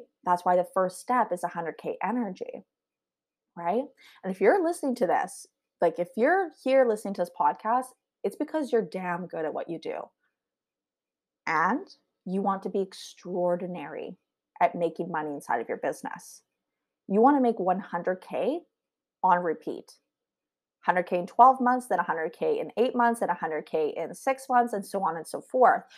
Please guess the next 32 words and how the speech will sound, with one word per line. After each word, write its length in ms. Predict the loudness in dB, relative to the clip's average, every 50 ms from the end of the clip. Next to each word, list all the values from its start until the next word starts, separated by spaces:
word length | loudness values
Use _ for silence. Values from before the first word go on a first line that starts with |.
| -20 -20 _ 2
right? 160 | 2 2 4
Like, 140 | 2 0 -2
you 340 | -6 -8 -4 0 0 0 0 0
desire 1040 | 0 0 0 -2 -2 -2 -2 -2 0 -2 -4 -4 -4 -4 -2 -2 -2 -4 -4 -8 _ _ _ _ _ _ -14 -6
to, 360 | -2 -2 0 0 -2 -2 -4 -8 _ _ _ _ _ _ _ -10 -4
to 360 | -2 -2 0 0 0 0 2
learn 220 | 2 2 2 2 -2
how 160 | -2 0 0
to 80 | 0 0
make 280 | 0 -2 -2 -4 -6 -10 _
money, 420 | -4 -2 -2 -2 -2 -2 -2 -4 -4 -6
to 100 | -6 -4
make 220 | -4 -4 -4 -2
the 40 | -2
money 220 | 0 0 0 0
that 160 | 0 -2 -2 -4
you 320 | -10 -10 -8 -4 -2 0
want 280 | 2 2 2 2 0 -4
to 180 | -10 -12 -10 -8
make 300 | -8 -6 -4 -6 -6 -6 -8 -6
in 80 | -4
a 60 | -2
way 160 | 0 0 0 0
that's 220 | -2 -4 -4 -8 _ _ _ -2
elegant, 480 | -2 0 0 0 0 0 -2 -2 -2 -8 _ _ -20 _ _ _ _ _ _ _ _ _ _ _ _ _ _ _ _
efficient, 600 | -6 -6 -6 -6 -6 -6 -6 -2 -2 -2 -2 -2 -4 _ _ -20 _ _ _ _ _ _ _ _ _ _ _ _ _ _ _ _ _ _ _
simple, 800 | _ -18 -14 -6 -4 -4 -4 -2 -2 0 0 0 0 -2 -6 _ _ _ _ _ _ _ _ _ _ _ _ _ _ _ _ _ -8
and 120 | -6 -2 -2
with 160 | -4 -4 -6
minimal 840 | -12 -12 -10 -8 -6 -6 -4 -4 -2 -2 0 0 0 -2 -4 -10 _
mind 360 | -14 -14 -10 -10 -10 -10 -10 -8
drama, 480 | -6 -4 -4 -4 -4 -6 -6 -8 -12